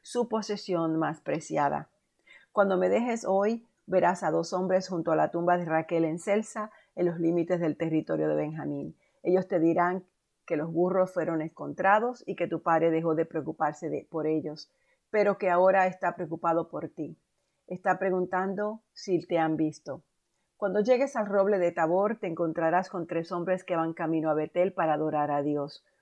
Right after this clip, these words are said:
Uno llevará tres cabritos, uno tendrá tres panes y el tercero un odre lleno de vino. Los tres hombres te saludarán y te ofrecerán dos panes, los cuales debes aceptar.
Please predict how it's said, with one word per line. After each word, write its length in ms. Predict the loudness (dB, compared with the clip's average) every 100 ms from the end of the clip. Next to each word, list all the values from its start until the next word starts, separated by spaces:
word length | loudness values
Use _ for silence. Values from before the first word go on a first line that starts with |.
| _ _ -4
Uno 300 | 0 2 2
llevará 440 | 2 4 4 2
tres 200 | 0 -6
cabritos, 680 | -4 -4 0 0 0 -6 -6
uno 260 | -4 -2 -2
tendrá 420 | -4 -4 -2 -2
tres 200 | -2 -8
panes 480 | 0 0 2 -2 -4
y 20 |
el 120 | -6 -4
tercero 500 | -8 -4 0 0 0
un 180 | -4 -2
odre 400 | -2 0 0 0
lleno 280 | -4 -6 -6
de 120 | -4
vino. 360 | -2 -4 -8 -14 _ _ _ _ -8
Los 180 | -8
tres 260 | -4 -4 -2
hombres 340 | -2 0 -2
te 120 | -4 -8
saludarán 680 | -4 -2 0 0 0 -2
y 60 | -4
te 100 | -6
ofrecerán 640 | -8 -10 -8 -6 -4 -2
dos 240 | -2 -4
panes, 400 | -2 -2 0 -2
los 180 | -2 -6
cuales 360 | -2 -2 -2 0
debes 280 | 4 4 2
aceptar. 680 | -10 -10 -10 -4 -2 -4